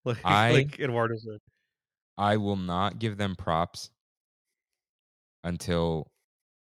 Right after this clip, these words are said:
Speaker 2: in June we get one called the Gay Stuff.
Speaker 1: Mm.
Speaker 2: And
Speaker 1: <laughs>
Speaker 2: w-, they, look, that would be amazing, right?
Speaker 1: Yeah.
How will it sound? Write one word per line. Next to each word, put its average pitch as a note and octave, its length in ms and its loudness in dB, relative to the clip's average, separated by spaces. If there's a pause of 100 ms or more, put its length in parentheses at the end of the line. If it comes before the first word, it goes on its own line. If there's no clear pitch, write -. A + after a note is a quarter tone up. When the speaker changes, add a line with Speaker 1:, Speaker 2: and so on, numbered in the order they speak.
Speaker 2:
in F2 160 -4
June D#2 400 -4 (480)
we E2+ 80 -14
get D#2+ 180 -2
one D#2+ 120 -4
called D#2 240 -4
the D2+ 60 -6
Gay D2 180 -6
Stuff. - 360 -12 (680)
Speaker 1:
Mm. B2 320 -2 (280)
Speaker 2:
And C3 280 -4
Speaker 1:
<laughs> F3+ 320 0
Speaker 2:
w-, F#3 240 -6 (760)
they, G#2 280 4 (280)
look, G#2+ 200 2 (520)
that A2 140 6
would A#2 100 6
be A2+ 360 4
amazing, E2 420 -4 (400)
right? A2+ 360 6
Speaker 1:
Yeah. - 100 -10